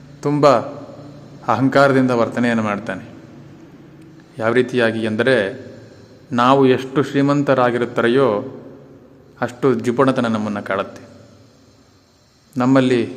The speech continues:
ಕೋಟಿ ಕೋಟಿ ವಸ್ತುಗಳು, ಬೆಲೆ ಬಾಳುವ ಆಭರಣಗಳು, ಹಣ, ಐಶ್ವರ್ಯ ಎಲ್ಲವೂ ಕೂಡ ಇದ್ದರೆ ಬೇರೆಯವರಿಗೆ ಹತ್ತು ರೂಪಾಯಿ ಕೊಡಬೇಕಾದ್ರೆ ನಮ್ಗೆ ಹಿಂದೆ ಮುಂದೆ ನೋಡಂಗಾಗುತ್ತೆ.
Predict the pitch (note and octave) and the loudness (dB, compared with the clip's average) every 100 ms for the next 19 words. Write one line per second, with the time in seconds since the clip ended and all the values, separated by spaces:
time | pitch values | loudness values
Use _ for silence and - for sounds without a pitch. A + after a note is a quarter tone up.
0 | - C3+ C3+ B2+ B2 A#2 A2+ A2 A2 A2 | -4 0 2 2 2 0 0 -2 -4 -6
1 | - A#2+ A2+ G#2 G2+ A2 A#2 A#2 A#2 A2 | -2 0 0 -2 -2 -2 0 2 2 2
2 | G#2+ G#2 A2+ B2 A#2 G#2+ G2+ G2 - - | 2 2 2 2 2 0 -2 -4 -10 -20
3 | - - - - _ _ _ A#2 B2+ A#2 | -20 -20 -20 -20 _ _ _ 0 2 4
4 | B2 B2 C3 A#2+ A#2 C3+ C3 C3+ C3 B2+ | 2 2 2 2 4 2 4 4 4 4
5 | C3+ B2 G2+ - - - - - - - | 4 2 2 -4 -16 -18 -20 -20 -20 -20
6 | - - B2 C#3+ D3+ D3 C#3+ C3 A2+ G#2+ | -20 -8 2 6 6 6 4 4 2 2
7 | C3 C3 B2+ B2+ A#2+ B2 B2+ B2+ A2+ G#2+ | 0 2 2 2 0 2 0 0 -2 -2
8 | A2 A2 A2+ G#2+ A2+ G#2 G2 G#2+ G#2 G2 | -2 0 0 0 -2 -2 -2 -4 -4 -6
9 | F#2 F#2 | -8 -12